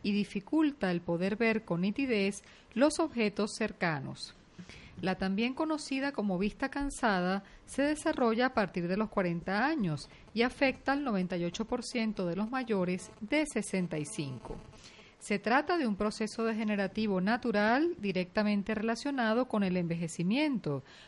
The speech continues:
por lo que no se puede prevenir. Los síntomas más frecuentes de la presbicia son dificultad para ver bien de cerca, dolores de cabeza y fatiga visual al final de la jornada.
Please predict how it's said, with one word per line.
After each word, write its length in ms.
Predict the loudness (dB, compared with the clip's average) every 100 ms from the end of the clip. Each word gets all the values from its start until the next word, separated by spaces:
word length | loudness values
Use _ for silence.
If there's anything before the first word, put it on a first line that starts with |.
| -4
por 140 | 0 2
lo 160 | 2
que 100 | 2
no 140 | 0 0
se 160 | -2
puede 400 | 0 2 4 2
prevenir. 680 | 2 0 2 2 0 -4 -8 -18 _ _ -20 -20 -10
Los 220 | 0 0
síntomas 640 | 0 0 0 2 2 2 0
más 160 | 0
frecuentes 540 | 0 0 2 0 0 0
de 80 |
la 100 | 0
presbicia 600 | 0 0 0 -2 0 -2
son 440 | -2 0 0 0 -2
dificultad 760 | -2 -2 -4 -4 -2 2 2 0 -10 -20 -16 -2
para 220 | 2 2
ver 200 | 2 2
bien 220 | 2 2
de 120 | 2
cerca, 560 | 2 2 2 2 0 0 -8 -18 0
dolores 440 | 4 6 4 2
de 100 | 0
cabeza 580 | 0 2 2 2 0 0
y 100 | -2
fatiga 400 | -2 -2 0 0
visual 680 | 0 -2 2 4 4 2 0
al 160 | -2 -4
final 380 | -2 0 2 2
de 80 | 2
la 120 | 0
jornada. 600 | -2 -4 -6 -8 -10